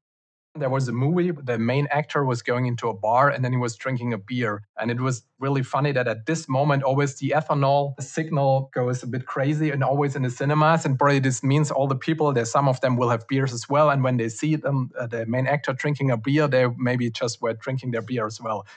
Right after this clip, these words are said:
even without noticing. And this was always really funny and this was always detectable. In this scene, ethanol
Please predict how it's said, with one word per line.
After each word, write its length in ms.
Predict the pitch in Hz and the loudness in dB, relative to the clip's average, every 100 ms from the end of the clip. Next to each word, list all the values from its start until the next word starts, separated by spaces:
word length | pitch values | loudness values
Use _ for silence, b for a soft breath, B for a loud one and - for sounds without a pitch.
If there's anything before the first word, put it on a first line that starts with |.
| B | B
even 260 | 123 127 | -4 -2
without 280 | 123 117 127 | 0 2 2
noticing. 540 | 123 127 123 110 107 104 | 2 0 0 -6 -6 -2
And 120 | 120 | 0
this 200 | 147 147 | 0 0
was 160 | 123 | 0
always 360 | 139 139 135 135 - | 2 2 2 -2 -2
really 320 | 139 139 135 | 2 4 2
funny 340 | - 135 143 | 2 4 4
and 80 | 139 | 4
this 140 | 131 | 2
was 140 | 120 123 | 0 0
always 320 | 135 135 139 | 2 2 2
detectable. 560 | - 131 127 - 120 113 | -2 -2 -2 -2 -2 0
In 120 | 117 | 0
this 200 | 143 143 | 0 0
scene, 260 | 156 147 139 | 0 0 0
ethanol 580 | 123 127 131 120 120 | -2 -2 -2 -2 -2